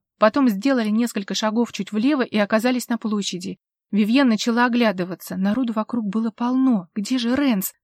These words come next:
Тут ремесленница подумала: «А зачем они его ищут? Чем он сможет в конкретной ситуации помочь?» «О, нет!» В следующий момент вырвалось у нее. Пока она выглядывала брата, на площади появились два гвардейца.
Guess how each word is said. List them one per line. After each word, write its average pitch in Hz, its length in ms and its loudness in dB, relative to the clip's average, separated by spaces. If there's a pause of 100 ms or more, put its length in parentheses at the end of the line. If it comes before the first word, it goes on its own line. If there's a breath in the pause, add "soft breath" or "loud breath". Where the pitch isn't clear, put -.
(140)
Тут 302 220 0
ремесленница 240 600 2
подумала: 226 680 0 (160)
«А 208 80 -8
зачем 262 320 -2
они 262 180 2
его 269 160 -2
ищут? 214 480 -4 (160)
Чем 302 380 2
он 285 180 2
сможет 262 380 0
в - 40 -20
конкретной 233 440 0
ситуации 240 460 -4
помочь?» 247 580 -4 (400)
«О, 254 120 4
нет!» 254 560 4
В - 80 -20
следующий 214 460 0
момент 214 380 0
вырвалось 202 480 -6
у 208 60 -2
нее. 202 400 -2 (180)
Пока 294 260 4
она 269 160 4
выглядывала 240 600 2
брата, 262 400 0
на 208 160 0
площади 240 440 -4
появились 214 640 -4
два 190 260 -6
гвардейца. 196 760 -8